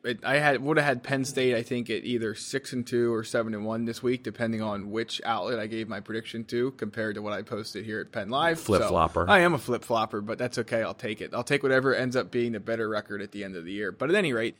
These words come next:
Speaker 1: good start to the season, obviously, for both of these teams. James Franklin saying Tuesday night during the bye week that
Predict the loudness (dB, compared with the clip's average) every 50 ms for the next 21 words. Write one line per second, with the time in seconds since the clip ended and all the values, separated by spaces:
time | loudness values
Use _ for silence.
0 | _ -2 -2 -2 0 2 2 2 2 2 0 -2 -2 -2 0 0 0 0 0 -2
1 | -4 -2 0 0 0 0 0 0 -2 -2 -2 -4 -4 -4 -8 -8 -6 -4 -4 -4
2 | -4 -4 -4 -2 -2 -2 -4 -6 -8 -4 -2 -2 0 0 -2 -4 -4 -2 0 0
3 | 0 0 -2 -2 -2 -2 -2 -2 -4 -6 -6 -4 -2 -2 -2 -2 -2 -4 -6 -8
4 | -12 -6 -2 0 0 0 0 0 -2 0 0 0 -2 -4 -6 -6 -6 -4 -4 -4
5 | -4 -4 -4 -2 0 0 0 0 -2 -4 -4 -4 -4 -4 -4 -4 -6